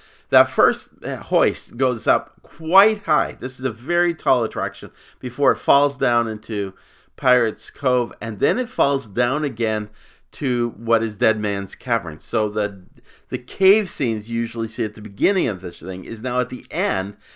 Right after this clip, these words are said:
and it's suggesting that, um, we've kind of returned to, um,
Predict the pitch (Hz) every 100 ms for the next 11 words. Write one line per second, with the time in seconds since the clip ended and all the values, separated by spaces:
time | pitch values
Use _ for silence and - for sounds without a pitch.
0 | - _ - 139 139 - - 139 139 151
1 | 208 254 - 123 95 104 - - - -
2 | - _ _ 127 147 139 127 123 82 117
3 | 120 123 117 _ _ - - 127 123 -
4 | - 160 143 120 123 - - 175 175 175
5 | 165 - 143 123 117 113 _ _ _ _
6 | _ 107 110 104 107 107 67